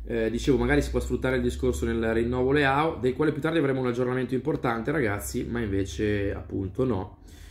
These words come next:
La Pro Eleven ha di, tanti portoghesi, ma non è appunto, eh, la scuderia di, eh, Rafa Leao, eh, e di Mendes appunto soprattutto.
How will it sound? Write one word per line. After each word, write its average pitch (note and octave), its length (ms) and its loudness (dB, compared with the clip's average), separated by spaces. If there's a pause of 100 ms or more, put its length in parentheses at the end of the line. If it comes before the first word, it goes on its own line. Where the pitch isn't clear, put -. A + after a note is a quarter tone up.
(260)
La G#2 120 -4
Pro B2 140 2
Eleven A2 320 2
ha G2+ 60 -2
di, G#2+ 220 -2
tanti B2 420 0
portoghesi, G#2+ 880 -2 (460)
ma A2+ 160 0
non A#2+ 180 4
è G#2 80 2
appunto, F#2+ 1500 -4
eh, - 20 -4
la G2 140 -4
scuderia G2 760 -2 (640)
di, G#2+ 800 0
eh, G2 500 -2
Rafa G2+ 680 -6 (160)
Leao, F2+ 640 -4 (720)
eh, G#2 420 -2
e G#2+ 80 -4
di A2 140 0
Mendes G2+ 340 0
appunto G2 440 -6
soprattutto. - 800 -10